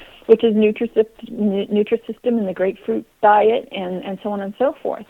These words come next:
And until people come back within and they really embrace with every fabric of their being that their body is a temple and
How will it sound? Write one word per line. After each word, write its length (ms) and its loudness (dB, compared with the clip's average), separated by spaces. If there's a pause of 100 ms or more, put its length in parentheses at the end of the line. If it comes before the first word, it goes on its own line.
(320)
And 140 -6
until 640 -4
people 440 -4
come 380 -4
back 220 -4
within 640 -6 (460)
and 460 -6 (480)
they 180 4
really 540 2
embrace 560 -2
with 140 -8 (220)
every 400 0 (160)
fabric 440 -2
of 140 -2
their 160 -4
being 500 -8 (380)
that 240 2 (180)
their 180 4
body 400 4
is 120 -2
a 80 -4 (140)
temple 540 -6
and 320 -8